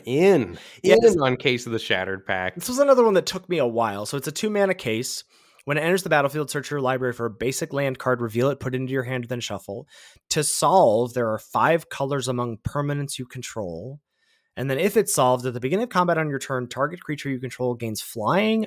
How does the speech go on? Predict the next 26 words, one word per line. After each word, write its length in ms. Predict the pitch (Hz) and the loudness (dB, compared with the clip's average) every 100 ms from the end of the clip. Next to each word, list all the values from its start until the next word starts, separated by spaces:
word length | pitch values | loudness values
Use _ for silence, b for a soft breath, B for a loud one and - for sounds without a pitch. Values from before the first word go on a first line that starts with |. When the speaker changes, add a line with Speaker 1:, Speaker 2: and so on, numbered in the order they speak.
| - | -6
Speaker 2:
double 280 | - 165 139 | -4 -2 0
strike, 440 | 135 - 131 120 - | 0 2 2 2 -2
and 180 | - 113 | -10 -10
vigilance 840 | 90 92 113 123 104 90 85 - - | -10 -6 -4 -2 -4 -4 -8 -10 -10
until 340 | 101 98 110 107 | -10 -8 -6 -6
end 100 | 98 | -8
of 120 | 90 | -8
turn. 460 | - 107 - 71 - B B B | -10 -12 -14 -20 -20 B B B
Speaker 1:
This 100 | 139 | -8
card 260 | - 170 110 | 0 2 2
is 200 | 92 - _ | 0 -4 _
incredible. 840 | 131 117 104 98 82 71 135 - _ | 2 2 2 -2 -2 -6 -12 -16 _
Speaker 2:
It 180 | 180 180 | -4 2
is, 200 | 214 - | 6 6
Speaker 1:
Incredible. 260 | 320 320 220 | 8 4 6
Speaker 2:
right? 240 | 196 - | 4 4
Bec-, 260 | 214 - - | -2 -6 -8
but 160 | 170 214 | 0 2
it's 160 | 202 208 | 2 0
incredible 540 | 196 233 240 185 165 | -2 2 2 2 -2
because 1160 | 123 127 165 - - 208 127 120 156 151 - - _ _ _ _ | -4 -4 -4 0 6 8 6 2 -2 -6 -10 -14 _ _ _ _
of 200 | - 131 | -6 -4
the 80 | 135 | -4
hybrid 420 | 127 131 107 107 | 0 0 -2 -8
commons. 680 | - 101 69 _ - - - | -10 -12 -14 _ -18 -16 -12
Speaker 1:
Yeah, 240 | 113 226 | 0 2